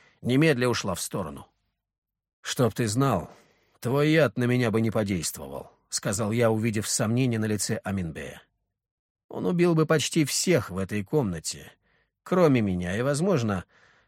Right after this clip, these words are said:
моей фаворитки и боевой подруги. А после мой гнев из-за потери друзей и верных товарищей выместился бы на твоих родных и сторонниках».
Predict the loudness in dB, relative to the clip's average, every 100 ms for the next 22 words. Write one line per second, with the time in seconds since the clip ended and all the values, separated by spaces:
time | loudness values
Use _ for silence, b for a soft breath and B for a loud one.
0 | -4 0 2 2 2 2 2 2 2 2
1 | 4 2 0 -2 -2 -4 -10 -20 _ _
2 | _ _ _ _ _ -6 -6 0 4 4
3 | 2 -4 -12 -16 -6 0 4 4 4 4
4 | 4 2 0 -6 -2 0 0 2 0 2
5 | 0 2 2 2 0 0 -2 -2 -2 -2
6 | -4 -4 -6 b b b b b -4 2
7 | 6 6 4 0 2 2 4 2 4 4
8 | 4 4 2 4 2 2 0 0 -2 -2
9 | -4 -8 -12 -12